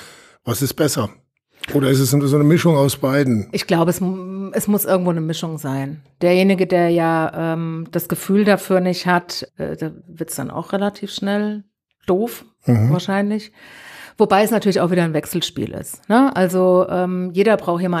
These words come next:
Speaker 2: einen anderen oder kann nicht mit jedem, sagen wir's mal so. Und, ähm, ich glaube, wir sollten im optimalen Fall beides sein.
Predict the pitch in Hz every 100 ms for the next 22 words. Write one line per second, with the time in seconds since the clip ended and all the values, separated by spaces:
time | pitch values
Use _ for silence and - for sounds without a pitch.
0 | 160 147 160 147 139 131 _ _ _ 170
1 | 160 156 156 - 170 - - _ 170 -
2 | - - 180 190 190 202 - 185 160 160
3 | 165 147 - _ _ - 160 165 156 160
4 | 151 156 156 - 156 160 160 - 170 165
5 | 165 165 170 - _ - 220 202 233 214
6 | 185 190 202 214 - 190 185 - 220 180
7 | 170 175 170 170 170 165 165 175 - -
8 | -